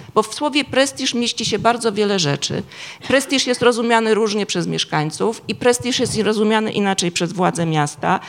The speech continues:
a jeszcze inaczej prestiż rozumieją, y, celebryci, którzy tu przyjeżdżają. Więc myślę, że zredefiniowanie pojęcia prestiżu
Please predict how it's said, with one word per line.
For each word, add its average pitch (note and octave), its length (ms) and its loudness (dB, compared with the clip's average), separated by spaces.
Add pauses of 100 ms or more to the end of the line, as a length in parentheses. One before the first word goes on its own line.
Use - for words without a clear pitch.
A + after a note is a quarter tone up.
(160)
a A3 100 4
jeszcze A#3+ 360 2
inaczej G#3+ 400 0
prestiż G#3+ 460 0
rozumieją, G3+ 560 2 (520)
y, F#3 40 2
celebryci, G3+ 600 2
którzy - 280 -6
tu - 120 -8
przyjeżdżają. C3+ 760 -2
Więc F3 200 0
myślę, B3 280 2
że G#3+ 80 4 (160)
zredefiniowanie A3+ 1000 0
pojęcia A3+ 440 2
prestiżu G3 640 0